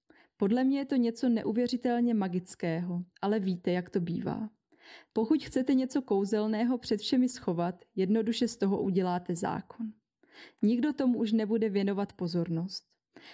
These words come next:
Myslím si, že zemská přitažlivost je stejná jako ta erotická, že my přitahujeme zemi a ona nás. Přibližuje nám poskakující David svoje myšlenky.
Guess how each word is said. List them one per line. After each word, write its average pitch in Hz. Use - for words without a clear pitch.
Myslím 220
si, 226
že 226
zemská 247
přitažlivost 220
je 226
stejná 226
jako 220
ta -
erotická, 196
že 214
my 254
přitahujeme 247
zemi 180
a 196
ona 190
nás. -
Přibližuje 196
nám 233
poskakující 220
David 185
svoje 196
myšlenky. 175